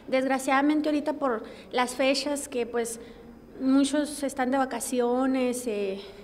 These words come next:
otros tienen permisos y todos esos detalles, pues, se nos dificulta mucho. Sí hemos tenido médicos psiquiatras aquí que han estado dando el apoyo.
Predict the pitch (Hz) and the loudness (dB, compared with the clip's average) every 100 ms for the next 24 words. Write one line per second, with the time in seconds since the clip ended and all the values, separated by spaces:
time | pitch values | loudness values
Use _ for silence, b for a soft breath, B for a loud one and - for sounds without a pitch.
0 | B B B - 247 262 269 247 262 262 | B B B -8 -4 -4 -4 0 0 -2
1 | 233 226 233 247 254 - 233 226 226 B | -2 0 2 2 0 0 -2 -2 -6 B
2 | B B 240 269 277 302 302 285 285 277 | B B -4 -2 -2 -4 -4 -2 -2 -2
3 | 277 277 285 269 240 226 226 226 226 220 | -2 -4 -4 -2 -2 -2 -4 -4 -4 -4
4 | 220 220 208 - - B B B - 294 | -4 -4 -4 -10 -16 B B B -2 4
5 | 302 339 320 285 262 269 285 294 269 262 | 4 4 2 2 2 2 2 2 2 0
6 | 269 254 240 220 226 220 247 247 226 - | -2 -6 -8 -6 -4 -4 -6 -8 -12 -10
7 | 214 220 220 226 - - 226 233 254 247 | -8 -6 -6 -8 -6 0 0 0 0 0
8 | 247 240 247 240 240 220 233 269 | 2 0 0 0 -2 -2 0 -2